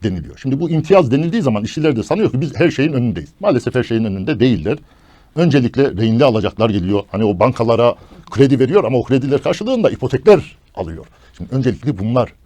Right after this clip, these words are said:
Gayrimenkulün aynından kalk-, kaynaklanan amme alacakları. Bunlar öncelikli.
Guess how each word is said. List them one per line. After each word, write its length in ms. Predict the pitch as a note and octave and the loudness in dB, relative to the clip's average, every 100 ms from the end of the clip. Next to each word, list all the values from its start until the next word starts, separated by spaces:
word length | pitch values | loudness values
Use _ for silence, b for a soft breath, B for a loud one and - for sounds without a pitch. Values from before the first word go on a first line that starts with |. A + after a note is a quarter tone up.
| b b b - | b b b 4
Gayrimenkulün 520 | D3 D3 C#3+ D3+ D#3+ | 4 6 0 -2 0
aynından 400 | C3+ C3+ C3+ D3 | 0 0 2 0
kalk-, 480 | C#3 A#2 - - - | 0 -4 -4 -16 -4
kaynaklanan 520 | A2 B2 - A2+ C3 C3 | -2 -2 0 0 0 0
amme 220 | A#2+ D#3+ | 0 4
alacakları. 480 | D3 A2+ G#2+ F2+ D2+ - | 4 2 -2 -8 -10 -10
Bunlar 220 | F#2 A#2+ | 0 0
öncelikli. 420 | D3 A#2 F#2 E2 | 2 -2 -4 -8